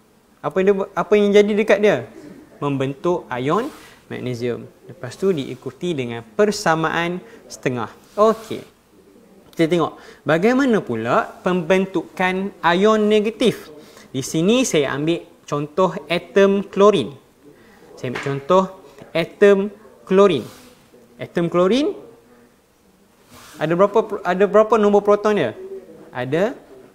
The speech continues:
dua, lapan, tujuh. Ada tujuh belas. Bermaksud kalau susunan elektron bagi atom klorin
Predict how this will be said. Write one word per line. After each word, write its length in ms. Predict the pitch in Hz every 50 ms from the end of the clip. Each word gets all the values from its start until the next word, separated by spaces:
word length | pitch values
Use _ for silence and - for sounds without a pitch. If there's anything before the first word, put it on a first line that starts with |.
| _ - - - - - - - _ _ _ _ 127
dua, 560 | 123 123 127 131 135 143 156 180 220 262 240 - - - - - -
lapan, 640 | 131 117 117 120 - - - - 160 175 202 254 - - - - - -
tujuh. 400 | 170 175 160 151 160 123 101 - - - - _ _ _ _ _ _ _ -
Ada 160 | 120 123 147
tujuh 320 | 147 - 180 175 170 208 208
belas. 560 | 190 226 226 180 135 113 - - - - - _ _ _ _ _ _ _ - - - - - - - _ - - - - - - - - -
Bermaksud 720 | 123 117 117 110 - - - - 160 170 190 226 233 - - -
kalau 160 | 139 139 143
susunan 560 | 147 - 247 262 - - 247 240 240 233 220 - 196
elektron 560 | 190 190 190 - - - 190 196 190 185 165
bagi 240 | 147 147 143 139 147 139
atom 400 | - 202 220 - - 220 190 156
klorin 560 | 139 - 131 120 120 120 135 156 190 240 339